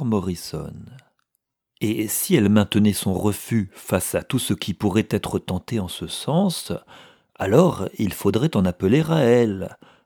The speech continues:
Après tout ce qui avait été fait pour elle,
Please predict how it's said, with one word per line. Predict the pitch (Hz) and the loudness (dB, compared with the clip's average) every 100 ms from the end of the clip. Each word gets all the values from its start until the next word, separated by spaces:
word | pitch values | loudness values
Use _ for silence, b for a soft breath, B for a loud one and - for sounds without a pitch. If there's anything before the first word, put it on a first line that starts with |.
| _ | _
Après | - 170 - 139 120 | 0 0 0 0 0
tout | 120 | -2
ce | - 104 | -2 -2
qui | - 104 | -2 -2
avait | 98 95 | 0 -2
été | 87 92 95 | -2 -2 -2
fait | 87 - 85 | -4 -6 -6
pour | - 82 98 | -6 -4 0
elle, | 196 247 202 - | 2 2 0 -2